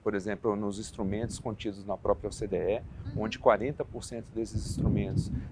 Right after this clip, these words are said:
Speaker 1: é, diz respeito à parte de meio ambiente e sustentabilidade, ou seja, o Brasil, pra tá dentro desse clube, ele vai precisar cobrir, né, esses instrumentos. A gente tem um acordo Mercosul-União Europeia,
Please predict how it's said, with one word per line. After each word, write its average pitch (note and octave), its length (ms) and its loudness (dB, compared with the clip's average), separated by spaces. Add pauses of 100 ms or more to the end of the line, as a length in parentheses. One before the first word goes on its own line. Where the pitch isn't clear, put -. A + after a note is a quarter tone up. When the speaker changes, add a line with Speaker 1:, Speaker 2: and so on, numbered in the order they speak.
(160)
Speaker 1:
é, G#2 240 10
diz G#2+ 220 -4
respeito A2 420 -2
à G2 40 2
parte - 300 -2
de A2+ 60 -4
meio G2+ 220 0
ambiente G2 460 -4
e G2+ 40 -12
sustentabilidade, F#2+ 1040 -2
ou G2 60 -8
seja, G2+ 340 -2 (280)
o - 60 -6
Brasil, A2+ 340 8
pra A2+ 180 8
tá G2+ 140 4
dentro A2 280 -4
desse G#2 220 -4
clube, G#2 240 -2
ele G2 100 0
vai A2 140 4
precisar G#2 380 -6
cobrir, G#2 400 -6 (280)
né, G#2 220 0
esses G#2 320 -4
instrumentos. G2 800 -8
A F#2 40 -20
gente G2+ 240 -12
tem A2+ 120 -4
um A2+ 100 0
acordo A2 420 2
Mercosul-União A2 720 -2
Europeia, G2 640 2